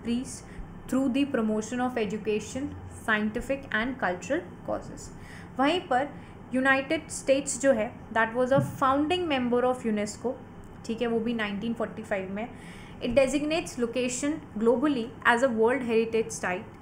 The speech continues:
which means international recognition and possible funding। यूनेस्को के जो प्रोग्राम्स हैं वो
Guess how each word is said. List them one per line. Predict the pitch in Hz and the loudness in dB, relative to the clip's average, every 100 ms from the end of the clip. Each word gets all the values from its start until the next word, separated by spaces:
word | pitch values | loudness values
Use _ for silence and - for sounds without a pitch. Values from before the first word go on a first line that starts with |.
| - 220 | -10 -6
which | 226 - | -4 0
means | 233 262 - - - - - - - | 0 -2 -6 -14 -16 -18 -16 -16 -2
international | 240 240 247 240 240 - 277 | 2 2 4 4 4 0 0
recognition | 240 226 208 220 220 208 208 208 285 339 - | 2 2 2 2 0 2 0 -2 -6 -8 -2
and | 254 254 | -2 -2
possible | 208 208 196 254 277 | -6 -4 -4 -4 -2
funding। | 202 180 - - - - | -2 -2 -8 -12 -16 -2
यूनेस्को | 269 294 302 349 330 | 2 2 2 -2 0
के | 349 | 0
जो | 359 294 | 2 2
प्रोग्राम्स | 247 233 262 294 269 | 2 2 2 0 0
हैं | |
वो | 285 | -2